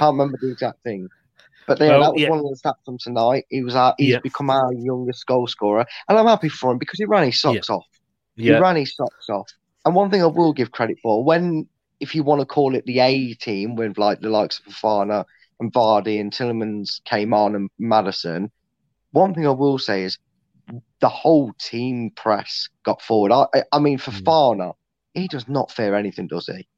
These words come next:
Speaker 1: I
Speaker 2: No,
Speaker 1: know he was
Speaker 2: no.
Speaker 1: lackluster once he pulled up, but you can forgive him for that and h-, pray it's not a long injury 'cause he looks so good.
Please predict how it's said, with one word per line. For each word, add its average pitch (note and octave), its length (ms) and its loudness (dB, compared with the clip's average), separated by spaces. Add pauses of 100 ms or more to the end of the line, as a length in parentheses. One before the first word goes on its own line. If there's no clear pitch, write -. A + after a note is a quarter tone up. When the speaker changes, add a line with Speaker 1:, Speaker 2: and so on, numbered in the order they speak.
(380)
Speaker 1:
I C#3+ 60 2
Speaker 2:
No, E3 60 4 (120)
Speaker 1:
know E3+ 40 2
he E3 120 6
was C#3 120 0
Speaker 2:
no. D3+ 80 2
Speaker 1:
lackluster C3 500 -4
once A#2+ 300 -8
he C3 80 -4
pulled A#2 360 0
up, G2 260 2
but A#2 120 0
you D3 120 0
can C3+ 160 0
forgive C3+ 320 0
him A2 180 -8
for A2 80 -2 (140)
that G#2 80 -2
and G#2 200 -4
h-, C3 80 -2 (100)
pray C3 220 2
it's - 160 -4
not C3 140 0
a G2+ 60 -4
long G#2+ 200 -4
injury G2 360 -4
'cause - 200 -8 (920)
he F3+ 180 6
looks A#2 420 0 (160)
so - 560 -4
good. - 120 -18